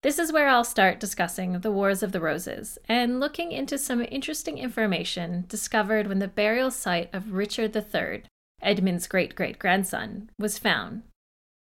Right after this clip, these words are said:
Unlike his two brothers, who also survived their father, John of Gaunt and Thomas of Woodstock, Edmund stayed out of politics and did much less militarily than any of his brothers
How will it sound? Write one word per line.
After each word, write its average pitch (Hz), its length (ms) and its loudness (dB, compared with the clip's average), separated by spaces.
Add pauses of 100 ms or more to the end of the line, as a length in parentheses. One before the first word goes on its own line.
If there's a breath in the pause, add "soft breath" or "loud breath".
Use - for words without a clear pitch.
(840)
Unlike 359 320 6
his 330 180 2
two - 180 2
brothers, 196 440 6
who 220 240 2
also 185 320 2
survived 175 420 -2
their - 100 -2
father, - 380 -2 (240)
John 165 220 2
of 160 100 -4
Gaunt - 480 -6
and 185 160 -4
Thomas 175 340 -2
of 196 120 -10
Woodstock, - 540 -8 (360)
Edmund 349 300 2
stayed 262 240 4
out 240 160 4
of 233 100 -2
politics - 760 -2
and 190 300 -2
did 240 220 0
much 254 360 0
less 262 280 2
militarily 220 800 4 (160)
than 208 340 0 (140)
any 254 240 2
of 185 100 2
his 180 160 -4
brothers - 500 -4